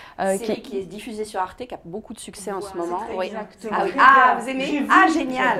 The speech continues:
Speaker 1: Eh bien,
Speaker 2: Eh bien,
Speaker 1: il
Speaker 2: il est co-auteur de la série.
Speaker 1: Il
Speaker 2: Voilà.
Speaker 1: s'agit de ce Ulf-là. <laughs>
Speaker 2: C'est ce même Ulf.
Speaker 1: C'est le, ce même Ulf.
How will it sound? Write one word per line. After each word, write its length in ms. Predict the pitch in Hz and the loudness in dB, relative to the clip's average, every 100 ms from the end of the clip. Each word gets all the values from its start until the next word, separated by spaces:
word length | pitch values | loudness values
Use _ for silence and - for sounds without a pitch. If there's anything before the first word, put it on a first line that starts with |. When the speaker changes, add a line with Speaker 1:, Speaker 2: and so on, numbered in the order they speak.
| - | -2
Speaker 1:
Eh 80 | 220 | -2
bien, 120 | 208 277 | 0 0
Speaker 2:
Eh 20 | |
bien, 120 | 294 | 0
Speaker 1:
il 60 | 294 | -2
Speaker 2:
il 60 | 294 | -6
est 100 | - | -8
co-auteur 600 | - 349 339 - 220 170 160 | -6 -4 -4 -4 -4 -4 -8
de 80 | |
la 100 | 196 | -10
série. 260 | 208 202 330 277 - | -8 -8 -10 -10 -8
Speaker 1:
Il 80 | 247 | 0
Speaker 2:
Voilà. 160 | - | 0
Speaker 1:
s'agit 280 | 269 262 294 | 0 -2 -6
de 140 | 247 254 | -8 -8
ce 140 | 269 | -8
Ulf-là. 800 | 285 302 311 294 349 214 185 - - | -4 -2 -2 0 0 0 -4 -6 -8
<laughs> 1120 | - 277 - 233 220 285 415 330 - - 285 | -6 -6 -6 -8 -10 -10 -10 -10 -16 -20 -18
Speaker 2:
C'est 120 | - 269 | -14 -8
ce 140 | - | -6
même 220 | 233 226 | -4 -4
Ulf. 300 | 202 190 - - | -6 -10 -14 -12
Speaker 1:
C'est 140 | 294 | -8
le, 120 | 285 | -8
ce 160 | 294 302 | -8 -10
même 280 | 262 254 254 247 | -8 -8 -8 -10
Ulf. 200 | - | -12